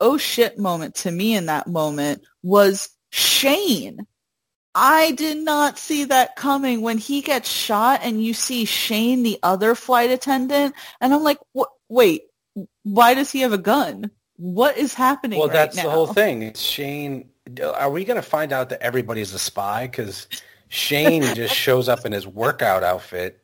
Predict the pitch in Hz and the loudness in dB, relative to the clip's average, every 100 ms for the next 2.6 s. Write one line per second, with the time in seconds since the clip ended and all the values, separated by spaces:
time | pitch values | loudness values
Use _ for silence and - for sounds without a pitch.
0 | - 101 110 107 101 - 104 127 123 - | -16 -8 -6 -4 -8 -6 -4 -4 -4 -6
1 | 101 95 95 - 95 95 90 - - 104 | -6 -4 -8 -6 -10 -10 -14 -14 -8 -6
2 | 107 - 104 101 95 | -6 -4 -2 -2 -6